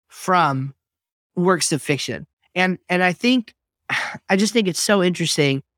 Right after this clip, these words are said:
how, how universal many of the lessons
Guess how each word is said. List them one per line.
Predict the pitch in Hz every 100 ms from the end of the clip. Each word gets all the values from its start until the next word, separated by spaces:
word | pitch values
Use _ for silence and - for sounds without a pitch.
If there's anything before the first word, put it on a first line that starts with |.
| _ _
how, | - 170 165 160 156 151 143 156 _ _ _ _ _ - _ _ _ _ _ _ _ _ _ _ _ _ _ _ _ _ -
how | 151 208
universal | 190 220 185 160 151 - 92 143 _ _ _ _ _ _ _
many | 165 180 202 208 202
of | - 170
the | 156
lessons | 151 147 - 131 117 -